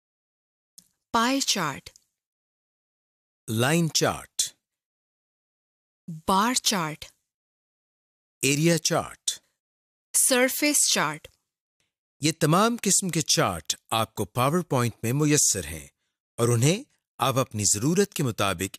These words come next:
Speaker 2: इस्तेमाल कर सकते हैं। अब चार्ट के मुख्तलिफ हिस्सों के बारे में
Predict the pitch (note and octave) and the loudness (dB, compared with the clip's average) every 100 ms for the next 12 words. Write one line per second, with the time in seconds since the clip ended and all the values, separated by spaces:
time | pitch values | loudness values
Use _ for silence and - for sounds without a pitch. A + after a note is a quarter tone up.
0 | - D3+ - E3 E3 B2 - - F#2+ - | -2 0 2 2 2 0 -2 -2 -2 -6
1 | E2+ E2 C#2 - _ _ _ _ _ _ | -10 -10 -12 -20 _ _ _ _ _ _
2 | - B2+ E2+ _ _ - D#3 F3 - B2+ | -6 -4 -6 _ _ -2 0 -2 -2 -4
3 | G2 G2 - F#2 - C3+ - D#3+ B2 F2 | -4 -6 -8 -8 -2 0 0 0 -2 -4
4 | E2+ F2 F2+ | -4 -6 -6